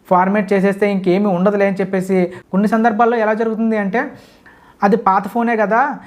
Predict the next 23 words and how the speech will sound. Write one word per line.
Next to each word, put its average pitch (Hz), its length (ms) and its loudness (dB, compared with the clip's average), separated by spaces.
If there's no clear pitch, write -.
ఇప్పుడు 208 240 0
బాక్స్ 190 440 0
బిల్లు 214 300 -2
ఎవరో 208 320 0
ఉంచుకోరు 208 480 -2
కదా 190 220 0
అని 208 140 -2
చెప్పేసి 190 360 -2
వాడుకుంటున్నారనమాట. 180 960 -2
So 254 120 4
గుర్తుంచుకోండి, 226 640 2
మీరు 220 160 2
ఎవరైనా 214 400 2
సరే 208 440 -2
మొబైల్ 214 300 2
కొన్నవాళ్ళు 214 540 0
ఎవరైనా 202 400 -2
సరే 202 380 -2
మీ 196 180 -2
బిల్లు 185 300 -2
కానీ 214 280 0
బాక్స్ 185 420 0
కానీ 208 200 -4